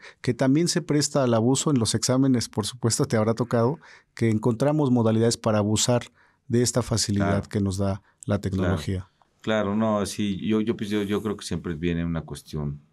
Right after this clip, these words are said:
Speaker 2: de, de esa, de esa buena intención, ¿no?
Speaker 1: Correcto.
Speaker 2: Como trabajador.
Speaker 1: De facilitar la vida, sobre todo, ¿no?
Speaker 2: Como
Speaker 1: De
Speaker 2: trabajador,
Speaker 1: hacerla
Speaker 2: como patrón,
Speaker 1: más
Speaker 2: ¿no?
Speaker 1: simple, claro.
Speaker 2: Sobre todo cuando a lo mejor tenemos la posibilidad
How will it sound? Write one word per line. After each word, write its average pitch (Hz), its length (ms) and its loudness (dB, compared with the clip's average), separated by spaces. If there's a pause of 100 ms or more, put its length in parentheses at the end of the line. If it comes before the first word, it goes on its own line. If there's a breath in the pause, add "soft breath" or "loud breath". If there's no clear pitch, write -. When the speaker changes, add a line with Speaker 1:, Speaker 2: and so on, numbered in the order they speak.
Speaker 2:
de, 65 520 -12
de 73 140 -6
esa, 69 500 -8 (240)
de - 80 -12
esa 80 120 -8
buena 80 200 -4
intención, 65 480 -12
¿no? 80 160 -18
Speaker 1:
Correcto. 113 520 -2 (100)
Speaker 2:
Como 80 220 -2
trabajador. 78 440 -4
Speaker 1:
De 127 80 0
facilitar 139 520 0
la 165 120 2
vida, 151 260 2
sobre 110 260 0
todo, 104 300 0
¿no? 101 100 0
Speaker 2:
Como 151 120 0
Speaker 1:
De 135 60 2
Speaker 2:
trabajador, 113 180 -2 (160)
Speaker 1:
hacerla 123 160 2
Speaker 2:
como 82 160 -6
patrón, 76 440 -10
Speaker 1:
más - 0 -
Speaker 2:
¿no? 120 120 4
Speaker 1:
simple, 107 380 0
claro. 113 340 -2 (180 soft breath)
Speaker 2:
Sobre 87 260 -2
todo 95 300 0
cuando 80 560 -2
a 82 80 -6
lo 80 80 -2
mejor 82 220 -4
tenemos 85 500 -4 (160)
la 71 160 -10
posibilidad 73 720 -4